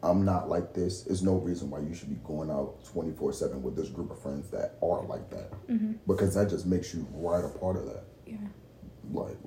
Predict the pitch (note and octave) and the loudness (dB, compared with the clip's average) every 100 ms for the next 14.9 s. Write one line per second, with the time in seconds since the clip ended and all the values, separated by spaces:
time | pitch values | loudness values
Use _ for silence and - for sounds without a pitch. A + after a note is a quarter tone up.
0 | - G2+ A2 G#2+ A2 - A2+ G2+ F2+ - | 0 4 6 6 4 6 6 6 2 -6
1 | - - G#2+ G#2+ F#2+ F#2 G#2+ G#2 - G#2 | -8 6 10 10 8 0 2 2 2 -2
2 | G#2 F#2+ A2+ A#2 - - - - - A#2 | 0 2 2 2 -2 -10 -8 -4 4 4
3 | G2+ F2+ E2 G#2 F#2+ D#2+ - - C4 B3+ | 6 4 6 6 6 4 0 -2 -2 -2
4 | C4 C4+ B3 B3+ - - - - - - | -2 -4 -4 -8 -12 -20 -20 -16 6 8
5 | G2 F#2 - - - - - - - F2+ | 10 8 2 -8 -14 -18 -16 -14 -2 2
6 | E2+ - - - F2+ - - - - - | 2 0 -4 0 0 -2 -12 -14 -18 -20
7 | - - - G#2+ F#2+ A2 A2+ G#2 G#2+ A2+ | -20 -12 0 2 4 4 4 2 2 0
8 | - - - - - - F2 G2 G2 - | 0 -6 -16 -18 -16 -8 0 0 0 -4
9 | - G#2 A2 F#2+ G2 G2 F2+ G#2 G2+ G#2+ | 0 2 4 4 4 2 4 6 6 4
10 | G#2+ G#2 - D#2 F#2 G2 G2 A#2 A2+ A#2+ | 2 0 -4 0 4 4 4 4 4 4
11 | A2 F2+ F#2+ G#2+ A2 G#2 G#2+ G#2+ B2+ - | 2 2 2 2 2 2 0 0 -2 -6
12 | - - - G#2+ A2+ - G2 - - - | -14 -20 -12 -4 -4 -2 -2 -4 -6 -6
13 | - - - - - E2 - G2 G2+ F#2+ | -8 -6 -4 -4 -6 -8 -2 4 4 4
14 | - - G#2+ A#2 A#2+ - - - | 2 0 0 -2 -2 -4 0 -2